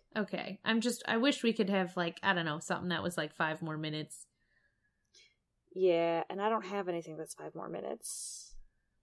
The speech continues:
Speaker 2: Let me think of some bullshit we could talk about.
Speaker 1: Yeah.
Speaker 2: Hey, facts you don't, hey, Michelle, what's some facts you don't know about Japan? <laughs>
Speaker 1: Oh, re-, returning segment, facts I don't know about Japan. Um, well, I didn't know Joy-, <laughs> I didn't know about Joyopolis. Uh, uh, I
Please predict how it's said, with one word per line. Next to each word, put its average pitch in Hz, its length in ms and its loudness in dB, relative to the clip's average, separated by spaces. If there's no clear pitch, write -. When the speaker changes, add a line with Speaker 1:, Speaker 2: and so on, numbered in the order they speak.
Speaker 2:
Let 285 80 -4
me 339 60 8
think 349 160 10
of - 60 6
some 254 120 2
bullshit 214 320 10
we 180 60 4
could 196 120 2
talk 165 200 4
about. - 420 0
Speaker 1:
Yeah. 180 340 10
Speaker 2:
Hey, 135 40 0
facts 339 260 10
you 359 100 12
don't, - 120 4
hey, 370 160 10
Michelle, 370 300 12
what's 466 160 10
some 466 120 10
facts 339 280 10
you 311 60 4
don't 269 140 10
know 247 120 12
about 233 220 12
Japan? 269 500 10
<laughs> - 40 8
Speaker 1:
Oh, 262 320 12
re-, 233 100 8
returning 370 340 10
segment, 311 420 8
facts 285 260 8
I 277 100 12
don't 269 120 8
know 262 100 4
about 240 200 8
Japan. 220 580 4
Um, 233 560 4
well, 220 180 6
I 208 120 10
didn't 254 340 8
know 202 140 6
Joy-, 208 160 2
<laughs> - 100 -2
I 262 160 6
didn't 330 260 8
know 370 160 6
about 349 160 8
Joyopolis. 202 640 8
Uh, 190 400 6
uh, 185 360 4
I 208 200 6